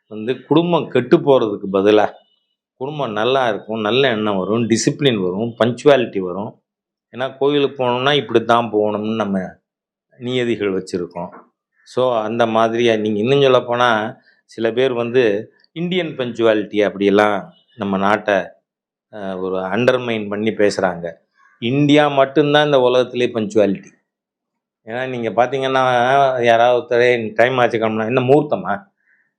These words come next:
அப்படின்னு கேட்போம். முகூர்த்தம் பார்த்து செயல்படக்கூடிய ஒரே கம்யூனிட்டி நம்ம ஹிந்து கம்யூனிட்டி. ஆகவே, பாரத நாடு இந்தியன் பங்க்சுவாலிட்டினா, அதுதான், that is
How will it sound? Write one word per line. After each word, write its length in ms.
அப்படின்னு 320
கேட்போம். 280
முகூர்த்தம் 760
பார்த்து 580
செயல்படக்கூடிய 1000
ஒரே 460
கம்யூனிட்டி 600
நம்ம 200
ஹிந்து 260
கம்யூனிட்டி. 440
ஆகவே, 380
பாரத 460
நாடு 300
இந்தியன் 480
பங்க்சுவாலிட்டினா, 640
அதுதான், 460
that 200
is 100